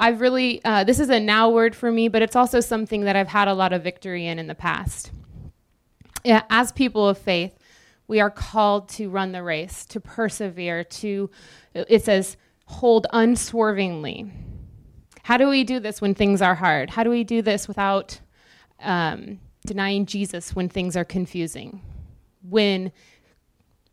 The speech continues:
Christians don't make Christianity look good?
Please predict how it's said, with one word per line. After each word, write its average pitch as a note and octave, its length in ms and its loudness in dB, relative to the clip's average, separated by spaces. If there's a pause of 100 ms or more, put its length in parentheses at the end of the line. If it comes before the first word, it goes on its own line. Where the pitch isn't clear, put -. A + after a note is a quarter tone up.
(440)
Christians G#3+ 540 -2
don't G3 220 -6
make G3+ 160 -2
Christianity F#3+ 680 -2
look F#3 260 -4
good? F3 380 -8